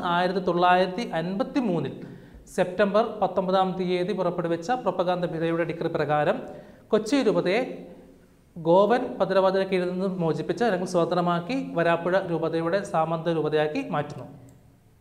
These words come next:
അപ്പോൾ ഇത്രയുമാണ് ഈ ഒരു അധ്യായത്തിൽ നിന്നും കൂടുതലായിട്ട് നമ്മൾ മനസ്സിലാക്കാനും പഠിക്കാനുമുള്ളത്. നമുക്ക് ഈ അധ്യായത്തിൽ നമ്മൾ കണ്ട പ്രധാനപ്പെട്ട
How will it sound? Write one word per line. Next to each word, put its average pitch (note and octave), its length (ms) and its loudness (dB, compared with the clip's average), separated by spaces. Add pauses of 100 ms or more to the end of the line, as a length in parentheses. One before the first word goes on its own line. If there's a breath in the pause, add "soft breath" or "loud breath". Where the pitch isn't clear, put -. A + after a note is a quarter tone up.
(600 loud breath)
അപ്പോൾ G#3 180 6 (160)
ഇത്രയുമാണ് G#3+ 640 2 (240)
ഈ - 20 0 (960)
ഒരു E3 140 2
അധ്യായത്തിൽ G#3 500 -2
നിന്നും G#3 200 -2 (200)
കൂടുതലായിട്ട് F#3 540 2
നമ്മൾ E3+ 220 0
മനസ്സിലാക്കാനും F3+ 600 -2
പഠിക്കാനുമുള്ളത്. G3+ 640 0 (440 loud breath)
നമുക്ക് G3+ 260 4 (260)
ഈ - 20 -2 (220)
അധ്യായത്തിൽ F#3 560 2 (140)
നമ്മൾ F#3 140 0 (200)
കണ്ട D#3 180 -2 (160)
പ്രധാനപ്പെട്ട G#3+ 640 2